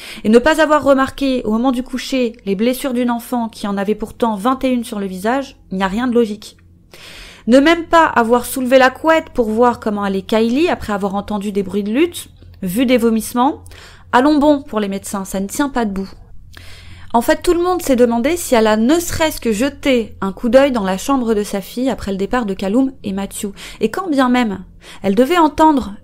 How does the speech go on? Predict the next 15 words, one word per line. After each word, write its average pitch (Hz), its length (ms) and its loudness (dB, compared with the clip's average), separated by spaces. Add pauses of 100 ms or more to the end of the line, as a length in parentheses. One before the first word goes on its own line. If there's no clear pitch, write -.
les 214 160 4
pleurs 214 500 -2 (480)
et 214 100 6
les 214 200 0
cris, 254 320 -2
les 208 120 0
supplications 269 920 -2
de 262 60 -6
son 226 200 -4
enfant. 196 480 -8 (300)
Alors 214 240 2
beaucoup 320 320 -2
pensent 381 500 -2 (160)
qu'elle 196 180 -6
s'est 190 360 -6